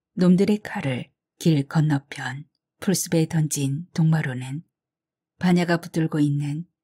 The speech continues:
자신의 말고삐를 잡아 말 잔등을 두어 차례 다독여 준 뒤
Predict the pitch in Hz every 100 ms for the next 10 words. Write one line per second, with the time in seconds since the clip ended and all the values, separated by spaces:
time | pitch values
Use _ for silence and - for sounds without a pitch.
0 | _ _ _ - 180 196 190 190 185 190
1 | 202 208 202 196 - 151 123 151 - _
2 | _ _ - 151 143 143 - 160 170 170
3 | 165 170 170 165 156 131 123 160 147 143
4 | 143 139 143 127 127 127 127 151